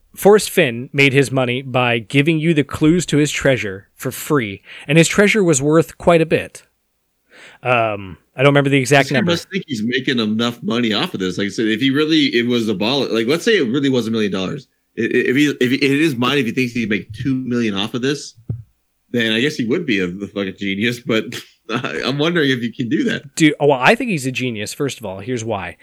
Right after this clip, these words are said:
Speaker 2: Okay.
Speaker 1: Because this,
Speaker 2: Okay.
Speaker 1: this first treasure hunt that begins on August first, to him, he is losing four thousand two hundred dollars. Every person that signed up had to pay fifty dollars.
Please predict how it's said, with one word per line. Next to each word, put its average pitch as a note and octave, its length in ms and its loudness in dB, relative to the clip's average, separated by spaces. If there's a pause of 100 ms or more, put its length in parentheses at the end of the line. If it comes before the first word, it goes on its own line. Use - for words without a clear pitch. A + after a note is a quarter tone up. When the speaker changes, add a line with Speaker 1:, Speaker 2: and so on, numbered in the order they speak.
(180)
Speaker 2:
Okay. F2+ 180 -4
Speaker 1:
Because B2 300 0
this, F#2+ 220 0
Speaker 2:
Okay. - 100 -10
Speaker 1:
this C3 280 0
first - 320 -4
treasure F#3+ 360 0
hunt B3 360 -4 (380)
that C3+ 140 -2
begins D3 340 2
on C3+ 120 0
August C#3+ 380 0
first, - 520 -6 (1040)
to D3+ 100 2
him, C3+ 400 4 (320)
he D#3+ 240 2
is D3+ 160 4
losing C3 360 2
four F#3 280 2
thousand C#3+ 480 0
two D3 140 2
hundred C3+ 200 0
dollars. G2 420 -8 (960)
Every E3+ 220 4
person A3 300 0
that E3+ 120 0
signed F#3 340 0
up D3+ 260 2 (180)
had C3+ 160 -2
to C3+ 60 -6
pay C3+ 140 0
fifty E3 440 0
dollars. - 540 -16